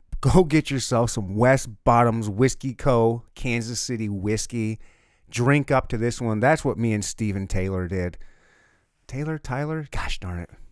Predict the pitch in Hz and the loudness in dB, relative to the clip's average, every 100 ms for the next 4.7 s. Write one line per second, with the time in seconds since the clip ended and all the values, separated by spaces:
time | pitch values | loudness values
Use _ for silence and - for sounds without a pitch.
0 | _ _ - - 143 170 240 254 98 - | _ _ -14 -6 -4 0 4 4 4 0
1 | 135 147 175 190 - 131 143 - - - | 4 4 6 2 0 2 2 2 -4 -8
2 | 120 120 131 156 190 226 226 90 - - | -2 -2 -2 0 2 4 2 -4 -6 -20
3 | _ _ _ _ - - _ 147 190 185 | _ _ _ _ -20 -20 _ 6 6 6
4 | 175 151 139 135 131 127 123 | 2 0 0 0 0 0 -2